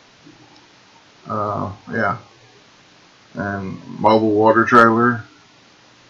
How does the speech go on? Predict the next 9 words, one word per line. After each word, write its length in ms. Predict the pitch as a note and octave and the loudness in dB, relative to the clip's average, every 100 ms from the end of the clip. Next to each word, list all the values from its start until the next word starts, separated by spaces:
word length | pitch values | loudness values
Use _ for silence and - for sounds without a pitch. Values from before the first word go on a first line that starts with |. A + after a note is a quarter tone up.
| _ _ _ _ - | _ _ _ _ -18
But 140 | E2 | -6
folks, 320 | - B2+ - | 2 2 4
I'm 180 | G2 C3+ | 2 4
going 240 | C3+ C3 A#2+ | 4 4 4
after 320 | A2+ A2 F#2+ | 4 2 0
this 260 | G#2 F#2+ | 0 -2
in 140 | E2 F#2 | -6 -6
here. 300 | G2+ D#2+ - - _ _ _ _ _ _ _ _ _ - | -4 -4 -6 -18 _ _ _ _ _ _ _ _ _ -2
It's 380 | F#2+ F#2 - | 0 0 -2